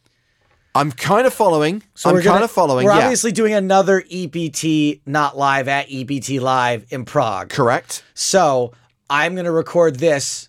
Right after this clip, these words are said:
Speaker 2: So anyone who wants to call me and talk to me during the first half of the Shark Cage finale, we can do that.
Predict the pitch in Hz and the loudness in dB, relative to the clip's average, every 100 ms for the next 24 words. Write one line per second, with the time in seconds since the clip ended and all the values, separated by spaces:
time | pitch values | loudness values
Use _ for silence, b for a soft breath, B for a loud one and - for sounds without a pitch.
0 | _ - 151 160 202 214 196 170 156 165 | _ -10 -6 -4 -2 0 -2 -2 -6 -2
1 | 170 170 156 135 - 147 139 135 120 113 | 0 0 -4 -6 -2 -2 -2 -6 -12 -4
2 | 170 175 175 185 180 b b b 127 - | 2 2 2 -2 -10 b b b -14 -8
3 | 151 156 147 151 143 143 - 156 143 143 | -4 -4 -2 -4 -4 -6 -4 -2 -2 -4
4 | 131 - 143 135 127 117 107 110 b b | -8 -8 -8 -4 -2 -2 -4 -10 b b
5 | b 139 120 131 - 151 127 117 104 | b -12 -10 -10 -2 0 0 -2 -4